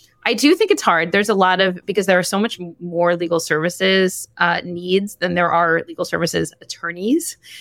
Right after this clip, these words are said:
So a lot of times when you give somebody a referral, I feel like it's very difficult for me when I give someone a referral because I have no idea if they're gonna be able to make contact with that referral and if they're gonna get a response.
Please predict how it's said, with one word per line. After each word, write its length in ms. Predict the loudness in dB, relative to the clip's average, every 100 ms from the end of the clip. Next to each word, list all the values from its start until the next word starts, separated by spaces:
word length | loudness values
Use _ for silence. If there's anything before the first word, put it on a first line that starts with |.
| -20 -16
So 440 | -2 2 4 4 4
a 60 |
lot 200 | 2 2
of 80 | 0
times 420 | 0 -2 -2 -4 -10 _
when 220 | 0 2
you 400 | 2 0 -2 -4 2
give 160 | 2
somebody 260 | 4 4 4
a 60 | 2
referral, 680 | 0 0 2 4 4 2 2
I 140 | -2 -4 _ _ _ _
feel 140 | 0 2
like 140 | 2
it's 100 | 0
very 220 | 0 0
difficult 380 | 0 -2 -4 -8
for 120 | -8
me 100 | -6
when 100 | -2
I 60 | -2
give 160 | -2 0
someone 300 | 0 -2 -6 _ _
a 60 | 0
referral 400 | 0 2 2 2
because 200 | -2 -2
I 100 | -4
have 160 | -4 -4
no 180 | -2
idea 420 | 0 0 -2 -2 -6 _ _ _
if 140 | 0
they're 140 | 2 2
gonna 160 | 2
be 80 | 4
able 140 | 4 2
to 60 |
make 160 | 0 -2
contact 440 | -4 -2 -4 -6
with 120 | -6
that 140 | -4 -2
referral 540 | -4 -4 -2 0 0
and 100 | -2
if 120 | 0
they're 100 | 0
gonna 180 | 0 0
get 180 | 0 -2
a 40 |
response. 640 | -2 -6 -4 -4 -4 -6